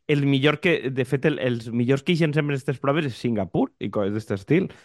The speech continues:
que, per cert, és una dictadura molt xunga. Vull dir que, que també, vull dir, el, el tipus de coses que valorem... Però la primera cosa que me va fer gràcia de l'informe pisa, vull dir, l'informe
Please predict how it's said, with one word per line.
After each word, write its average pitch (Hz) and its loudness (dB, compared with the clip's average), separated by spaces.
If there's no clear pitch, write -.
que, 117 4
per 92 0
cert, - -2
és - -10
una 120 4
dictadura 117 2
molt 101 -2
xunga. 160 2
Vull 107 -2
dir 101 -2
que, 104 0
que 151 2
també, 143 4
vull 143 2
dir, 135 4
el, 139 2
el 143 2
tipus 151 4
de 151 0
coses 160 2
que 160 2
valorem... 139 2
Però 156 2
la 147 2
primera 156 2
cosa 240 2
que 233 0
me 226 2
va 208 4
fer 180 0
gràcia 175 -2
de 110 -6
l'informe 117 -2
pisa, 170 -2
vull 123 0
dir, 110 2
l'informe 139 2